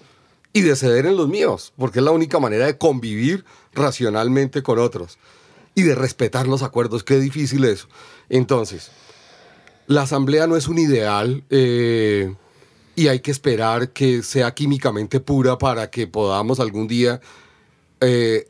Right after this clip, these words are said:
aprovecharla. No, sino es una estrategia pedagógica, la más importante de todas. Y,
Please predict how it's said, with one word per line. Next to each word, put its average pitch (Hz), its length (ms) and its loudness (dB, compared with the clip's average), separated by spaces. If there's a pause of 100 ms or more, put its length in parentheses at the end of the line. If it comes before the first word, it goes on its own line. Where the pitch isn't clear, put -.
aprovecharla. 117 560 -2
No, 131 160 0
sino 147 220 0
es 123 60 -4
una 170 120 0
estrategia 151 440 -2
pedagógica, 139 460 0
la 113 80 -2
más 127 200 -4
importante 190 560 -2
de 165 100 0
todas. 202 480 -4 (420)
Y, 170 300 -2